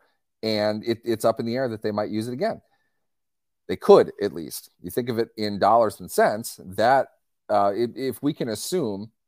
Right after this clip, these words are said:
rightly so, that the senior defensive assistant is paid more than a position coach is, perhaps is, you know, around the level of a coordinator, just to keep the,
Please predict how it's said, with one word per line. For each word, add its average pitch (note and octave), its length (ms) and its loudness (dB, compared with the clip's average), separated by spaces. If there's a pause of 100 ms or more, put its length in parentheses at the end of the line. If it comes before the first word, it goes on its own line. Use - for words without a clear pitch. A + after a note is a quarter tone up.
(160)
rightly G2+ 480 0
so, G#2+ 500 2
that G2+ 360 0 (540)
the G#2+ 120 -4
senior D3+ 340 -4
defensive A#2 460 -4
assistant G#2+ 420 -6
is G2 140 -10
paid A2 320 -4
more G2 200 -2
than G2 140 -6
a F2+ 60 -8
position F#2+ 440 -8
coach E2 300 -8
is, D#2+ 260 -10
perhaps A2 640 0
is, F#2+ 340 -6 (100)
you G#2 100 -6
know, F2+ 240 -2
around G#2 640 2
the G2 80 0
level F#2 360 0
of F2+ 120 -4
a F2+ 40 -12
coordinator, E2+ 680 -8
just F#2 160 -12
to - 80 -18
keep - 280 -10
the, E2 140 -4